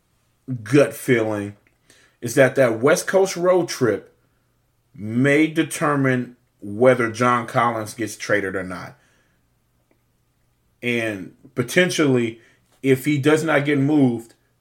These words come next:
they may be moving Justin Holiday to try to duck the luxury tax. Those are some of the things that this leadership is pondering right now. So these next,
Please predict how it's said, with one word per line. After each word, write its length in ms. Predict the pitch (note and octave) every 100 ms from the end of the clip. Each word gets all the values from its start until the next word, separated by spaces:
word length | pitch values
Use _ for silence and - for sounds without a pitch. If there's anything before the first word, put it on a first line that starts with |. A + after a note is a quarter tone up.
| -
they 160 | A2+
may 140 | A#2+ C3+
be 120 | C3
moving 400 | B2+ C3+ C3 B2
Justin 380 | B2 B2+ - B2+
Holiday 540 | A#2+ C#3 C3 B2 A#2
to 160 | A2+ A#2
try 180 | - A#2+
to 100 | G#2
duck 520 | G#2 G2+ B2+ B2 -
the 100 | A2+
luxury 460 | A2 G#2 - F#2
tax. 520 | F2+ D#2 C2 - - - _ - - _
Those 280 | G#2+ C3+ D#3
are 60 |
some 320 | D3 E3+ D3+ C#3+
of 80 |
the 120 | C3+ -
things 840 | D3 C#3 C3 B2+ B2 A#2+ - -
that 520 | C3+ B2+ B2 G#2+ - _ _ _ _ A#2+
this 400 | B2 B2 - _ _ _ _ _ _ _ _ _ _
leadership 800 | G#2+ A#2+ C#3+ D3 C3+ - B2 A#2+ -
is 680 | B2 B2+ A#2+ G#2+ G2+ - _ _ _ _
pondering 1000 | - D3 D3 D3 B2 A#2 G#2+ F#2 - F2 _ _ _ _ _
right 340 | G2 A#2 A2+ A2
now. 380 | A2 G#2+ G2+
So 220 | F#2+ - A2
these 240 | D3+ E3+
next, 680 | F3+ F3+ E3 - - -